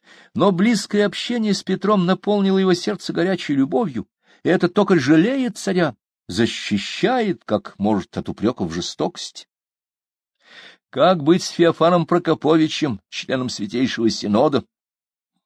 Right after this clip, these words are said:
который настаивал на том, что Петра боялись не за гнев, а за совесть?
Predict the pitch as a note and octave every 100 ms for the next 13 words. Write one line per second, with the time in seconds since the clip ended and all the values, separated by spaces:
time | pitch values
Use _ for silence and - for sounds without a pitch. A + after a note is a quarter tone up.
0 | _ _ - F#2+ G#2+ A2 A2+ - C3+ C3+
1 | B2 B2+ A2+ - B2+ A#2 C#3 B2+ C3 C3+
2 | - F#2 D3+ G3+ G3 E3 E3 F3 C3+ _
3 | _ - - A2+ A2+ - A2 F#2+ - -